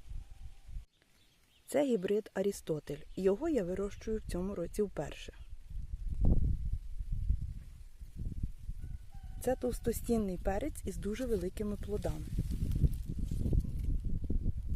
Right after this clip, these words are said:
Ось такий величезний плід. Перець дуже гарний. А це сорт Гравець. Я його придбала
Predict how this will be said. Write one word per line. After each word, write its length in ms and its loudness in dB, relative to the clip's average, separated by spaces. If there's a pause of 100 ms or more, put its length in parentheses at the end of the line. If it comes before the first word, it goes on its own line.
(560)
Ось 220 -2
такий 280 -2
величезний 640 0
плід. 440 -8 (1600)
Перець 360 -4
дуже 260 -2
гарний. 400 -8 (4000)
А 100 12
це 340 12
сорт 300 12
Гравець. 720 12 (500)
Я 140 12
його 180 12
придбала 540 12